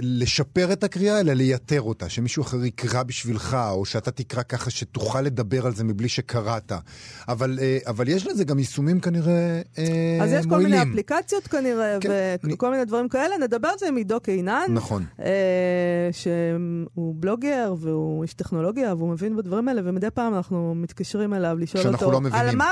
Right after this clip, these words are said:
Speaker 2: מדובר?
Speaker 1: <laughs>
Speaker 2: רגע, מה הם, מה כתוב פה?" אז נשאל אותו על מה מדובר.
Speaker 1: כן.
Speaker 2: אבל נתחיל עם מוזות.
Speaker 1: כן, מוזות. באתר זמן ישראל פנה אמיר בן דוד לכל מיני יוצרים, וביקש מהם לכתוב מונולוג על מוזה בזמן הקורונה. הוא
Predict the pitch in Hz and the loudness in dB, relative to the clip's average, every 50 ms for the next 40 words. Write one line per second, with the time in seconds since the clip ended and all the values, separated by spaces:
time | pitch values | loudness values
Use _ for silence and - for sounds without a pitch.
0 | 403 427 392 403 339 285 302 277 254 - - - 190 190 247 294 320 277 226 190 | 2 0 0 0 0 0 2 4 4 4 2 4 4 4 4 4 2 2 0 0
1 | 160 - 185 214 254 285 320 359 349 349 320 302 226 269 294 415 - - 359 330 | -2 -4 -2 0 0 2 2 2 2 0 0 0 -2 -2 -2 -2 -2 0 0 0
2 | 285 - - 208 165 165 - - - - - - - 180 180 214 208 - 240 190 | -2 -2 -2 -4 -4 -4 -6 -10 -16 -18 -16 -10 -6 -2 -2 0 0 0 0 0
3 | 170 165 170 - 170 160 165 170 175 165 165 170 170 165 165 208 254 320 370 392 | 0 0 -2 -2 -2 -2 -2 0 0 0 0 0 -2 0 0 2 0 0 0 -4
4 | - - - - - - - - 190 220 240 233 - - 381 415 466 453 381 370 | -6 -10 -10 -8 -8 -6 -4 -2 -2 0 -2 0 0 0 0 0 0 0 0 0
5 | 415 427 320 302 240 208 202 - - - - - - - - - - - 143 135 | 0 2 2 0 0 0 -2 -8 -12 -12 -12 -12 -12 -14 -16 -6 -2 0 0 0
6 | 104 76 - - - - - - - - - - - 113 113 120 135 160 175 135 | 0 -4 -8 -14 -18 -18 -18 -18 -18 -20 -12 -6 -4 -2 0 2 2 2 2 0
7 | 101 90 - - - - - - - - - - 107 120 104 - 165 165 190 185 | -2 -6 -10 -12 -14 -14 -14 -14 -14 -12 -4 -2 0 0 2 2 2 2 2 4
8 | 156 165 156 165 165 - 135 127 131 139 - 127 120 127 127 123 127 131 123 131 | 4 4 2 2 2 2 2 2 2 2 2 0 0 2 2 2 2 2 2 2
9 | 135 120 101 98 87 117 113 113 104 92 107 117 127 131 127 113 107 104 - - | 2 0 0 0 -2 -2 -2 -2 -2 -2 0 2 2 2 4 2 2 0 -2 -4
10 | - - 98 95 98 92 98 - 135 127 - 165 160 139 113 95 98 95 - - | -4 -2 -2 0 0 -2 -2 -4 -4 -2 0 2 2 2 2 0 -2 -4 0 2
11 | 143 165 202 214 196 196 170 147 131 120 113 113 123 151 190 185 220 262 - - | 4 4 4 4 2 2 2 4 4 4 4 4 4 2 2 0 -2 -6 -8 -10
12 | - - - - - - - - - 110 113 120 120 131 147 170 190 190 160 202 | -18 -20 -20 -20 -20 -20 -20 -8 -4 0 2 4 4 6 6 6 4 4 4 2
13 | 196 147 135 113 107 120 123 123 127 120 - - 113 107 107 110 101 92 87 76 | 2 2 0 0 0 0 2 2 0 0 -2 -2 -2 0 0 0 0 -2 -2 -6